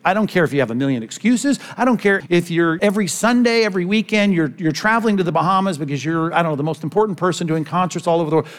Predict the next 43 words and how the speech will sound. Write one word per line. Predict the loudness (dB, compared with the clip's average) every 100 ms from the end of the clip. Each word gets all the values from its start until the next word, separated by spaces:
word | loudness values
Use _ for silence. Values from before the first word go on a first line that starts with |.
| -2
You | 2 2
better | 2 0 2 0 0
not | 0 0
forsake | -2 -2 -2 0
the | -2
assembling | -2 -2 -2 -2
of |
yourselves | -2 -2 -4
together | -2 0
because | 0 -4 0
all | 2 2
the |
rules | 2 2
apply | 0 0 0
to |
all | 0 0
of | 0
us | -4 -2
in | 0
the |
kingdom. | 0 -4 -8 -14 _ -14
There's | -12
one | -2 0 2
king, | 2 0 0 -4 -14 _ _ _ _ _ -12
and | -4
your | 0 2
repentance | 2 0 0 -2 -4
is | -2
no | 0 2
longer | 2 0 2
living | 2 0
for | -4 -2
myself, | -2 -2 -2
but | -2
living | 0 -2
for | -2
him. | -2 -2 -4 -6
Now, | 0 0 0 -8 _ _ -2
you | 0
get | 2 0 -2
through | 0 2
the | 2
doorway | 2 2 4 4 2 2 2 0 -4